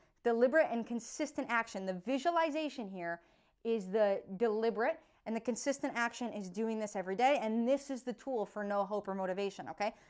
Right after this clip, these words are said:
So you're gonna have these three things. And today's win, I want you to visualize those. Like, you know, I don't remember if I said those. Re-, visualize your wins as if they're happening again, as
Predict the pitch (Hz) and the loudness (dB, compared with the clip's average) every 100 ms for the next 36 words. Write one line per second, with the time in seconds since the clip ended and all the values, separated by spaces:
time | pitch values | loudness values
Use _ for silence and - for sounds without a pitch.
0 | - 240 240 220 247 262 214 226 214 - | -10 -4 -4 2 4 4 2 -2 -4 -6
1 | 196 190 214 220 147 - _ _ _ 202 | -4 -4 -4 -4 -6 -14 _ _ _ -8
2 | 208 254 285 254 294 196 - 214 233 233 | 0 2 2 2 -2 -2 0 0 2 0
3 | 233 214 190 277 254 220 190 185 190 185 | 0 0 2 2 4 4 4 2 -2 -2
4 | 180 202 220 226 233 226 214 226 214 220 | -4 -2 0 0 0 -2 0 -2 -2 -2
5 | 190 190 240 220 285 294 302 262 254 233 | -2 -2 -2 0 2 4 4 4 2 0
6 | 233 262 277 - - - 226 240 269 240 | 0 0 0 -4 -20 -4 0 2 2 2
7 | 226 262 240 233 220 196 214 196 - 196 | 0 0 0 0 -6 -4 -2 -2 -2 -2
8 | 190 | 2